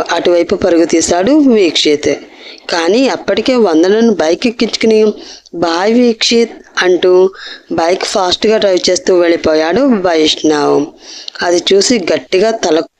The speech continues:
బాదుకుంటూ, "లాభం లేదు, అన్నయ్య చెప్పినట్లు ఆ బిజినెస్ వ్యవహారాలు చూసుకోకపోతే నా వందన నాకు దక్కదు" అని అనుకుంటూ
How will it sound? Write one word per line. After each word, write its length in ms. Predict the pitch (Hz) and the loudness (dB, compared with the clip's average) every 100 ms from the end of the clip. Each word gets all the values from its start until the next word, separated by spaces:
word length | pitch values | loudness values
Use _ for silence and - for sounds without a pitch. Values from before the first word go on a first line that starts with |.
| _ | _
బాదుకుంటూ, 640 | 170 160 156 160 170 160 226 226 - - - - - | -2 -2 0 0 2 2 2 0 -2 -12 -18 -20 -4
"లాభం 380 | 190 160 151 151 | -2 0 0 2
లేదు, 240 | 151 143 147 - - - - | 2 0 -2 -4 -12 -18 -8
అన్నయ్య 320 | 165 156 170 190 | -2 0 2 2
చెప్పినట్లు 560 | 185 - 170 165 190 | 0 0 0 0 0
ఆ 40 | 185 | 0
బిజినెస్ 640 | 151 160 151 175 202 190 | 2 2 2 2 2 2
వ్యవహారాలు 720 | 180 170 170 180 175 175 175 | 2 0 0 -2 0 0 0
చూసుకోకపోతే 920 | 175 156 - 165 151 147 - 151 202 226 214 _ _ _ _ - | 0 0 0 -2 0 -2 -2 -2 0 0 0 _ _ _ _ -4
నా 240 | 175 165 | -2 0
వందన 460 | 156 151 143 143 156 | 0 0 0 0 2
నాకు 320 | 180 156 147 | 0 0 -2
దక్కదు" 600 | 131 143 127 - 147 143 131 - - - - | -2 -4 -4 -4 -2 0 -2 -6 -20 -20 -8
అని 200 | 175 170 | -2 0
అనుకుంటూ 800 | 165 156 147 170 160 180 170 170 | 2 0 0 -4 -2 0 2 2